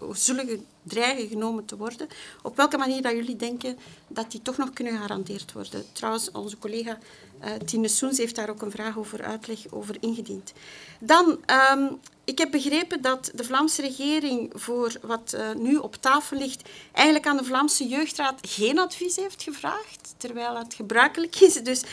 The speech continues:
eh, dat wou ik zeggen, klopt dit? En, ehm, hoe ervaren jullie dat dan? Hè? V-, eh, voelt, eh,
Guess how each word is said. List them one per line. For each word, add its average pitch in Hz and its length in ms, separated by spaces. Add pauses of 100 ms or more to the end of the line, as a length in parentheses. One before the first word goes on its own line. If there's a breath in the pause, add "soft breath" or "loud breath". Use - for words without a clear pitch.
(240 loud breath)
eh, 247 200 (160)
dat 240 120
wou 262 160
ik 247 80
zeggen, 277 440
klopt - 380
dit? 392 320
En, 247 440
ehm, 233 380 (120)
hoe 247 180
ervaren 240 440
jullie 320 280
dat 320 200
dan? 302 240
Hè? 254 160
V-, 220 160
eh, 226 280
voelt, 262 300
eh, 233 100